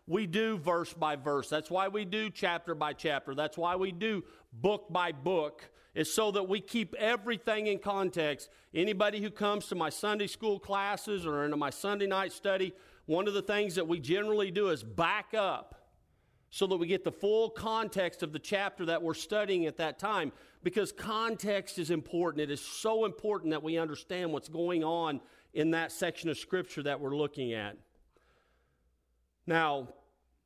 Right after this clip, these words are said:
when I went to Bible college, they taught us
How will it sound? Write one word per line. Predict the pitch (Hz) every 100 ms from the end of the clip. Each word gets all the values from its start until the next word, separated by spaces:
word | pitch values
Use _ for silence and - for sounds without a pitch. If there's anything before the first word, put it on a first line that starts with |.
| _ _ _
when | - 170
I | 208
went | 214 220
to | 202
Bible | 175 202 202
college, | 175 180 175 165 147 107 - - - - -
they | 143 156
taught | 156 185 196
us | 185 151 -